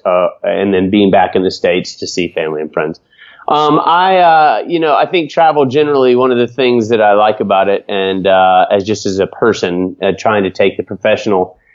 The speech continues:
aspect of it out, because, you know, being a professional in the travel industry, uh, it,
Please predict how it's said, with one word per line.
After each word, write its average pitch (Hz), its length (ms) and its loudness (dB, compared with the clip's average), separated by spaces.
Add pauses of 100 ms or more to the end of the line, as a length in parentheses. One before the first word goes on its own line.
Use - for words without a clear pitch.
(200)
aspect 104 540 -2
of 90 120 -4
it 87 80 -8
out, 90 340 0
because, 113 420 0
you 190 80 4
know, 101 120 0
being 160 280 4
a 175 40 4
professional 107 560 -2
in 101 60 0
the 101 80 0
travel 98 320 2
industry, 95 560 -2 (340)
uh, 117 380 2
it, 147 140 -8